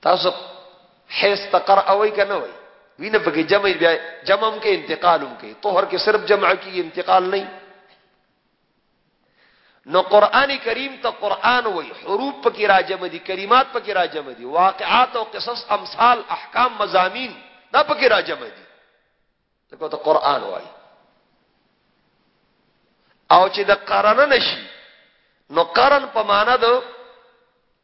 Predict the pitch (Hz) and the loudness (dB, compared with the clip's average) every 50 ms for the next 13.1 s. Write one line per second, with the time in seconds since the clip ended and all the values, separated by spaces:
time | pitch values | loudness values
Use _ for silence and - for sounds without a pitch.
0 | _ _ _ _ _ _ - 131 123 - 208 240 277 262 262 240 226 214 208 196 | _ _ _ _ _ _ -18 -14 2 6 6 8 8 6 0 -6 0 0 2 2
1 | 185 175 156 240 269 247 254 202 202 - 202 196 185 180 175 160 196 202 170 151 | 0 2 4 4 4 4 4 0 -4 -6 -4 -4 -2 -2 0 2 2 2 2 2
2 | 147 139 - - - - - - _ _ _ _ _ - 170 202 214 220 208 196 | -2 -4 -10 -14 -14 -18 -20 -20 _ _ _ _ _ -2 -2 -2 -2 0 2 2
3 | 190 175 165 151 190 208 214 254 262 - - - 190 180 170 160 156 160 180 147 | 4 4 4 4 4 6 6 4 2 0 -4 -6 -2 -2 -2 -4 0 0 0 0
4 | 131 113 - - - - - - - _ _ _ _ _ _ _ _ _ _ _ | 0 -2 -6 -12 -16 -18 -20 -20 -20 _ _ _ _ _ _ _ _ _ _ _
5 | _ _ _ _ _ _ _ _ _ _ _ _ _ _ _ _ _ _ _ _ | _ _ _ _ _ _ _ _ _ _ _ _ _ _ _ _ _ _ _ _
6 | _ _ _ _ _ _ _ _ _ _ _ _ _ _ _ _ _ _ _ 151 | _ _ _ _ _ _ _ _ _ _ _ _ _ _ _ _ _ _ _ 0
7 | 165 180 208 220 226 220 220 202 - - 240 240 214 185 165 143 131 117 120 143 | 2 4 4 4 4 2 0 -2 2 2 2 2 2 0 -2 -6 -8 -10 -8 -10
8 | 196 - 214 208 220 262 254 - 254 240 233 208 208 202 196 208 214 220 202 202 | -8 -8 -8 -6 -6 -8 -8 -8 -10 -10 -2 0 0 2 4 4 4 2 2 0
9 | 190 196 185 202 196 190 - 180 180 - 190 214 240 - - 220 202 190 196 185 | -2 0 2 2 2 2 0 -4 -4 -2 -2 -2 -2 -2 -4 -8 -2 -2 -2 -2
10 | 196 208 208 202 190 180 175 165 160 151 147 147 135 123 - - - - - _ | 0 -2 -2 -2 0 -2 -2 -2 -2 -2 -2 -4 -4 -6 -10 -12 -20 -20 -20 _
11 | _ _ _ _ _ _ _ _ _ _ _ _ _ _ _ - 131 - - 143 | _ _ _ _ _ _ _ _ _ _ _ _ _ _ _ -18 -16 -2 2 2
12 | 147 - - 202 214 208 208 190 180 - 170 180 196 208 208 190 160 135 117 104 | 4 4 4 2 2 2 0 -2 0 2 4 4 6 4 4 2 0 -4 -6 -8
13 | 92 | -10